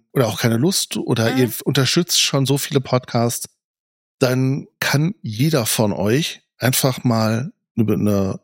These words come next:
Speaker 1: Sternebewertung bei Spotify, bei Apple iTunes oder wo auch immer ihr diesen Podcast hört, hinterlassen. Ihr könnt, gerade iTunes ist da,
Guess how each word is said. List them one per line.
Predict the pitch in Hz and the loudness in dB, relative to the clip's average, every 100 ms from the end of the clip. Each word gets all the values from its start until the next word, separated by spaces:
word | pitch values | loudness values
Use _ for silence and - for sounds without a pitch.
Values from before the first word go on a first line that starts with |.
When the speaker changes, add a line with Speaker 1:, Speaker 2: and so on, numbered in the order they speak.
| - | -8
Speaker 1:
Sternebewertung | - 135 170 151 139 147 151 147 165 _ | -2 0 2 2 0 0 -2 -2 -4 _
bei | 120 | 0
Spotify, | - 127 127 131 - 123 113 117 120 - _ _ _ _ - | 2 0 0 0 0 0 0 0 -2 -6 _ _ _ _ -2
bei | 123 123 | 0 0
Apple | 120 131 113 | 0 0 0
iTunes | 117 - - 110 107 107 - - - _ | 0 0 0 0 0 0 -2 -4 -6 _
oder | 127 120 110 | -2 0 2
wo | 151 | 0
auch | 151 | 0
immer | 147 131 | 0 0
ihr | 131 | 0
diesen | 120 120 123 | 0 -2 -2
Podcast | 131 - 113 - - | -4 -2 -2 0 0
hört, | 117 131 - _ _ _ | 0 -2 -10 _ _ _
hinterlassen. | - 127 123 127 139 | -2 0 2 0 -2
Ihr | - 120 | -2 -2
könnt, | 120 117 127 - _ _ _ _ _ | 0 0 0 -6 _ _ _ _ _
gerade | - 127 117 | 0 0 2
iTunes | 139 - 147 139 | 0 0 0 0
ist | - - | 0 0
da, | 127 123 | 0 0